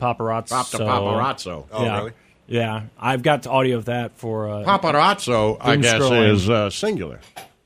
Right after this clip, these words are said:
Speaker 1: Yeah, I think that's right, right?
Speaker 2: Well, I just
Speaker 1: Paparazzo.
Speaker 2: read it, so I don't
Speaker 1: Okay.
Speaker 2: know.
Speaker 1: I know
Speaker 2: It
Speaker 1: it's not
Speaker 2: said hit a
Speaker 1: paparazzi, they said.
Speaker 2: paparazzo.
Speaker 1: Pa-, papar-, papar-, I couldn't remember if it was paparazza, paparazzo. I knew it was something different.
Speaker 3: Wouldn't it be a
Speaker 1: But
Speaker 3: photographer?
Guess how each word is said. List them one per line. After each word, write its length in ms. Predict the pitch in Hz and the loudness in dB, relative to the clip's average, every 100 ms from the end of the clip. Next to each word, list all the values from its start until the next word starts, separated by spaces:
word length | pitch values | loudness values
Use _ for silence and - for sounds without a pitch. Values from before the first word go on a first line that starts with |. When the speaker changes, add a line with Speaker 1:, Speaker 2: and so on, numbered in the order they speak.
| _ - | _ -2
Speaker 1:
Yeah, 240 | 143 120 | 0 0
I 40 | |
think 180 | 110 156 | 0 -4
that's 220 | 117 95 | -4 -8
right, 200 | 104 95 - | -10 -10 -8
right? 200 | 107 107 | -8 -6
Speaker 2:
Well, 100 | 113 | 2
I 240 | 110 113 123 | 4 4 2
just 180 | 117 117 | 0 0
Speaker 1:
Paparazzo. 40 | |
Speaker 2:
read 180 | 151 175 | 2 2
it, 220 | 110 - | 0 0
so 160 | 110 104 | 0 2
I 100 | 104 | 4
don't 80 | 107 | 4
Speaker 1:
Okay. 60 | - | 2
Speaker 2:
know. 80 | 170 - - | -2 -8 -2
Speaker 1:
I 60 | 160 | 2
know 100 | 202 | 6
Speaker 2:
It 20 | |
Speaker 1:
it's 60 | 202 | 6
not 120 | 190 | 6
Speaker 2:
said 180 | 185 170 | 4 4
hit 120 | 135 | 4
a 20 | - | 4
Speaker 1:
paparazzi, 200 | - 127 | 2 0
they 60 | 123 | 2
said. 60 | |
Speaker 2:
paparazzo. 460 | 120 135 - 82 65 | 2 0 -2 -6 -4
Speaker 1:
Pa-, 440 | 165 - - 180 | -8 -6 2 2
papar-, 240 | 185 185 147 - - | 2 0 -4 -14 -8
papar-, 300 | 160 180 165 | -4 -2 0
I 60 | 143 | 0
couldn't 200 | 214 202 | 2 4
remember 160 | 196 175 | 2 2
if 40 | |
it 0 | |
was 100 | 139 | -2
paparazza, 1000 | - 180 175 156 151 170 - 208 214 180 - | 2 2 2 2 0 -2 0 0 0 -4 -2
paparazzo. 560 | 156 147 143 151 - | -2 -2 -4 -4 -2
I 60 | 160 | 0
knew 100 | 160 | 0
it 40 | |
was 100 | 131 | -2
something 280 | 151 143 123 | -4 -6 -6
different. 300 | 120 123 113 - - | -6 -6 -10 -14 -14
Speaker 3:
Wouldn't 160 | 131 | -4
it 20 | |
be 60 | 123 | 2
a 20 | |
Speaker 1:
But 80 | 240 - | 2 2
Speaker 3:
photographer? 500 | 107 120 135 202 | -2 -2 -4 -14